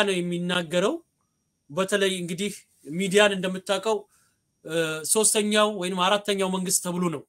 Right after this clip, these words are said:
የሚገለጸው። በተለይ አንድን መንግስት ስርዓት ውስጡን በማጋለጥና ስርዓቱን እንዲለወጥ ከማድረግ አኳያ ዛሬ ጎሬላ ገብተህ ከምትዋጋው ይልቅ አንድን ስርዓት በሶሻል ሚዲያ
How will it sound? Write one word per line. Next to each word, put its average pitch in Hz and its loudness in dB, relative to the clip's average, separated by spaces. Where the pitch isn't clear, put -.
የሚገለጸው። 156 -2
በተለይ 165 -6
አንድን 185 2
መንግስት 175 0
ስርዓት 180 0
ውስጡን 185 2
በማጋለጥና 170 0
ስርዓቱን 190 0
እንዲለወጥ 170 -2
ከማድረግ 170 -2
አኳያ 190 2
ዛሬ 190 8
ጎሬላ 190 2
ገብተህ 196 2
ከምትዋጋው 196 2
ይልቅ 247 2
አንድን 185 0
ስርዓት 214 2
በሶሻል 185 2
ሚዲያ 196 4